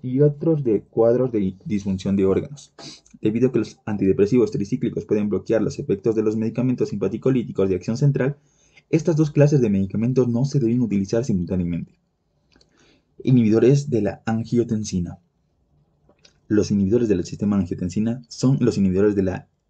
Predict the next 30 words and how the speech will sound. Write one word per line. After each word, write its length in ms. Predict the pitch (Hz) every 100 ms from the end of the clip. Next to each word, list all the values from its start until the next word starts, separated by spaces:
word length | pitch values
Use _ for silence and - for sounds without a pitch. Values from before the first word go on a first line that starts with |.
| _
S 380 | 107 101 101 104
A, 240 | 127 120 110 _ _ _
eca, 340 | - - 147 - _ _ _ _ _ _ _
los 240 | 120 120 117
bloqueantes 420 | 113 139 147 110
del 120 | 95
receptor 400 | 92 101 - 110
de 60 | 95
la 60 |
angiotensina, 720 | 90 95 110 120 127 127 139 - _ _ _ _ _
B 300 | - 107 104
R 260 | 101 95 92
A, 260 | 110 131 -
bra, 260 | 104 104 147 _ _ _ _
y 120 | 151
un 80 | 151
inhibidor 340 | 147 107 113
directo 500 | 117 104 107 - 131 139 -
de 180 | -
la 100 | 113
renina, 540 | 113 104 98 104 107 143 _ _ _ _
denominado 720 | 127 135 117 98 98 104 107 - _ -
alisquireno. 1600 | 113 113 117 - 107 107 110 113 - _ _ 107 101 85 - - _ _ _ - - _ _ _ _
Los 240 | 110 110 113
inhibidores 480 | 120 135 151 104
de 120 | 101 95
la 240 | 92 -
eca 420 | 127 120 127 131 -
y 200 | 110 104
los 280 | 92 85